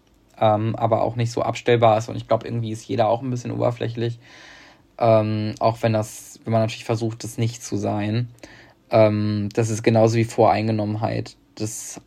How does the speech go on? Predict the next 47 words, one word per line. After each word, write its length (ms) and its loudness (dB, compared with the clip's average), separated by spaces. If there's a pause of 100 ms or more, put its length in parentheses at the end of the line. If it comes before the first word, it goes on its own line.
(140)
hat 200 -2
jeder 340 2
irgendwie 300 -4
mal, 340 -2
aber 260 0
ich 140 -6
glaube, 320 0
dass 260 -4
jeder 320 -2
irgendwie 220 -4
so 120 -4
ein 60 -4
bisschen 220 -6
natürlich 380 -6
daran 260 0
arbeiten 380 -4
kann, 180 -8
das 180 -8
loszuwerden. 760 -4 (640)
Ähm, 460 6
aber 280 6
was 300 4
genau 240 6
mit 100 0
dem 120 0
Klamottenkonsum 1200 0
noch 140 -2
auf 220 -2
sich 180 -12
hat 120 -4
und 140 -6
Konsum 360 -2
überhaupt, 380 -2
das 260 -2
erfahrt 440 -4
ihr 60 -4
dann 140 -2
in 80 -4
der 80 -2
Folge 240 -6
Consumerism. 880 -6
Das 120 -10
ist 200 -14
die 60 -2
letzte 380 -4
dieser 260 0
Staffel. 500 -2